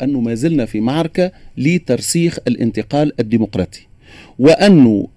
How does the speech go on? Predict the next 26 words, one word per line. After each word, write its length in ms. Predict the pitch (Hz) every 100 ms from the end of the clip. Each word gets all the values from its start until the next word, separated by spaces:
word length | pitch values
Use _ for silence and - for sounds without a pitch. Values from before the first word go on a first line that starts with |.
| -
آه، 440 | 98 95 95 -
يتواجد 640 | 110 120 120 170 180 143 139
رجل، 280 | 139 123
وأنه 460 | 127 123 135 151 135
يستهدف 680 | 143 - 220 143 107 - - _ _
تواجد 460 | 123 165 160 110 120
رجل 300 | 170 139 143
الغنوشي 460 | 143 143 127 -
في 200 | - 151
رئاسة 340 | 156 170 185 -
مجلس 360 | 156 135 127 -
النواب 500 | 113 110 135 208 226 - - - -
ليس 340 | 139 214 208
لشخصه، 720 | 208 196 - - - 98 107 87 - _ _ - - -
وإنما 640 | 123 185 175 156 151 135
هو 200 | 123 156
الاستهداف 840 | 139 - - - 117 120 185 226 -
للتجربة 540 | 143 - 220 220 202
ككل. 400 | 208 220 156 113 - - _ _ -
واحنا 280 | 143 151
كنا 260 | 131 139 127
نسمع 360 | 190 214 131 107
في 140 | 120
خطابات 560 | - 123 113 135 233 214
داخل 380 | 127 127 117
المجلس 520 | 110 139 190 262 254